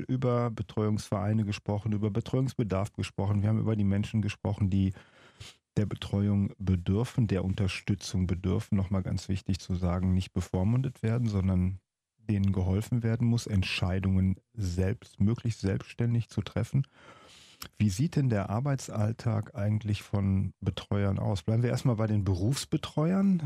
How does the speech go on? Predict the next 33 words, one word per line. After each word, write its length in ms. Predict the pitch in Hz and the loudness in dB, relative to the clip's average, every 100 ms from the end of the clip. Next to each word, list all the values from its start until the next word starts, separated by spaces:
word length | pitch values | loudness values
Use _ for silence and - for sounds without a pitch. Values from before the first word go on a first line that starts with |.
| 110 | 2
äh, 140 | 104 | 4
nicht 240 | 107 120 - | 2 2 0
bei 100 | 107 | 0
den 160 | 101 | 0
ehrenamtlich 680 | - 110 123 131 135 139 135 | 0 0 0 0 0 -2 -4
Betreuenden, 640 | - - - 131 135 120 | -4 -4 0 2 4 4
denn 180 | 110 101 | 4 2
die 100 | 131 | 0
können 240 | - 165 160 | -2 0 2
ja 160 | 139 | 2
im 120 | 120 | 2
Grunde 260 | 120 139 120 | 2 2 2
freiwillig 500 | - 135 123 123 113 | 0 -2 0 0 0
entscheiden, 580 | 107 - 110 110 107 95 | -2 0 0 0 0 0
wen, 380 | 104 123 143 143 - - - - _ | 2 2 0 -2 -10 -20 -20 -20 _
weitgehend 600 | 92 92 - 101 101 98 | -2 -2 -2 -2 0 0
wen 260 | 90 98 123 | 0 0 0
und 160 | 104 98 | 0 -2
wie 80 | |
viel 260 | 98 - 117 | -2 0 0
sie 100 | 101 | 0
betreuen 520 | 98 95 - 98 95 | -4 -4 -2 0 0
wollen. 240 | 92 107 131 | 0 0 0
Anders 280 | 123 147 - | 2 2 0
sieht's 180 | 135 - | -2 0
ein 80 | |
bisschen 240 | 127 - 131 | 0 0 0
aus 160 | 120 | -2
bei 120 | - 120 | 0 0
den 140 | 123 | 2
Berufsbetreuern, 720 | 117 98 95 - - - 76 | 0 0 -4 -4 -6 -4 -4
Herr 120 | 76 | -6
Zander. 400 | - 80 78 78 | -4 -4 -2 -6